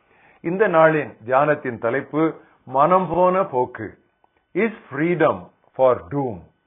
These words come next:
வாசிக்க வேண்டிய பகுதி எண்ணாகமம் இருபத்தி இரண்டாம் அத்தியாயம் இருபத்தி ஒன்று முதல் முப்பத்தி ஒன்று. பீலேயாம் காலைமே எழுந்து தன் கழுதை மேல்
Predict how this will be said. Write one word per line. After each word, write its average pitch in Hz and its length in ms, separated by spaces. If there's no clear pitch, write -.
வாசிக்க 135 400
வேண்டிய 117 240
பகுதி 135 520
எண்ணாகமம் 147 800
இருபத்தி 131 420
இரண்டாம் 151 420
அத்தியாயம் 120 600
இருபத்தி 139 420
ஒன்று 147 320
முதல் 131 440
முப்பத்தி 120 400
ஒன்று. 107 400
பீலேயாம் 180 720
காலைமே 185 580
எழுந்து 135 580
தன் 147 220
கழுதை 190 420
மேல் 160 400